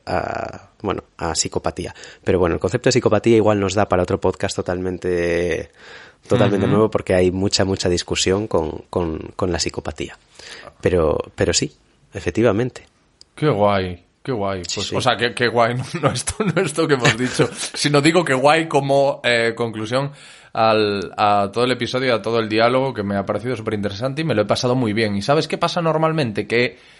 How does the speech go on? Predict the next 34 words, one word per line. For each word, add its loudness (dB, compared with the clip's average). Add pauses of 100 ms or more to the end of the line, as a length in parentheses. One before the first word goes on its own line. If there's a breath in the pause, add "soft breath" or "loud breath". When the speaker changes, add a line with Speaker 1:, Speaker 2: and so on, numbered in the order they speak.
(120 loud breath)
Speaker 2:
eh, 2
los -2
podcasts -2
generan 2
empatía. 0 (440 soft breath)
Eh, 0
y 0
si -2
tú 0
y 4
yo 4
nos 0
lo 0
pasamos -2
bien, 0 (260 soft breath)
lo 2
normal 2
es -4
que -6
la 0
gente -4
que -4
nos -4
escucha -6
se -4
lo 0
pasa 0
bien. 2
Si -8
tú -2
y 2
yo 2
nos 2
reímos, 0